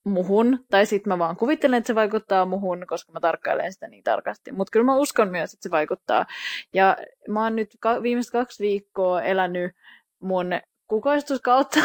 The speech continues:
<laughs> eli kahta ensimmäistä kierron viikkoa, jolla mä halun paljon enemmän ja vedän käteen paljon enemmän. Ja sitä on tapahtunut myös näin kahtena viikkona. Ja mulla on myös ollut niin kiire, että mä en oo hirveästi edes ehtinyt ajatella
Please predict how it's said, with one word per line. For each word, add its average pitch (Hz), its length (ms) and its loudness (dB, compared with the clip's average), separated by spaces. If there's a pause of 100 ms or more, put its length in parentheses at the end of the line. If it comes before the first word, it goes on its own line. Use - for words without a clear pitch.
(160)
<laughs> - 160 -16
eli 220 440 0
kahta 226 360 2
ensimmäistä 220 640 0
kierron 190 320 0
viikkoa, 185 540 0 (160)
jolla 196 260 0
mä 190 240 -2 (420)
halun 208 480 0
paljon 175 360 0
enemmän 175 640 -6 (280)
ja 175 300 4
vedän 180 240 0
käteen 170 340 0
paljon 160 340 -2
enemmän. 165 560 -4 (200)
Ja 180 140 2
sitä 190 360 4
on 175 180 0
tapahtunut 180 580 0
myös 160 220 -2
näin 170 220 0
kahtena - 400 0
viikkona. 202 480 0 (720)
Ja 208 260 4 (640)
mulla 240 280 4
on 247 100 4
myös 247 320 2
ollut 202 260 2
niin 196 160 0
kiire, 233 540 2
että 185 140 -2
mä 185 100 0
en 185 120 -2
oo 185 80 0
hirveästi 196 580 0
edes 185 220 0
ehtinyt 180 480 -2
ajatella 180 480 0